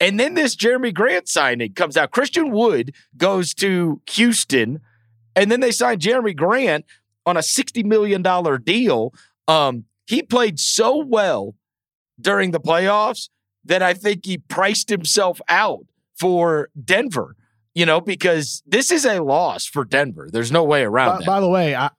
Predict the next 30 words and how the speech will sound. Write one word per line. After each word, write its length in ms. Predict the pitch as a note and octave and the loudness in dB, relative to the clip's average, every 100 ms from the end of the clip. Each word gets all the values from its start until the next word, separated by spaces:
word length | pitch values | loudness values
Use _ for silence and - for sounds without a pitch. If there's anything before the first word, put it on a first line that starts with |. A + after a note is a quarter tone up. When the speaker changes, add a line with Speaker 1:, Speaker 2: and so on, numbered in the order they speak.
| D3+ | -4
Speaker 2:
there 120 | F3 | 0
was 260 | E3+ E3+ D#3+ | 2 0 0
a 60 | |
report 420 | D3 C3+ D#3 C#3 B2+ | 0 -2 -2 -4 -4
this 200 | A#2+ C3+ | -8 -6
week 160 | A#2 | -4
that 200 | B2 B2 _ B2+ | -4 -6 _ -4
Denver 360 | D3 C#3 B2+ | -2 -2 -4
matched 480 | A2 G#2+ A2+ A#2 - | -4 -2 -2 -2 -4
that 180 | A2+ G#2 | -2 0
offer 380 | G#2 G2+ G#2 G2 | 0 -2 -6 -8
and 80 | G#2 | -8
he 160 | B2+ | -10
chose 580 | A2 - C#3 A#2 A2+ - | -4 0 2 0 -2 -8
to 100 | G#2+ | -10
leave 380 | G2+ G2+ F#2+ - - | -8 -8 -10 -16 -10
for 60 | A2+ | 0
a 20 | D3 | 2
Speaker 1:
Wow. 80 | C#3+ | 2
Speaker 2:
greater 260 | B2 B2 A#2 | 2 2 0
offensive 400 | A2+ A#2+ G#2+ G#2 | 0 -4 -6 -4
workload. 560 | A2+ G#2 G#2 F#2+ F#2+ - _ _ - | -4 -4 -6 -6 -6 -12 _ _ -16
Speaker 1:
Wow. 560 | G#2+ C3+ D#3+ C3 C#2+ - | -2 2 2 2 -2 -2
Speaker 2:
That, 0 | |
that 240 | D3 D3 | 0 2
was 160 | D3+ B2+ | -2 -2
the 100 | D3+ | -2
report. 560 | C3+ B2 C3 A2 F#2 _ _ _ _ | -2 -2 -2 -2 -4 _ _ _ _
Speaker 1:
Okay. 380 | C3+ E3 F#3+ F#3+ F#3+ _ _ | -4 -2 -2 -2 -6 _ _
Well, 460 | A#2 D#3+ E3 D#3+ | -2 0 2 0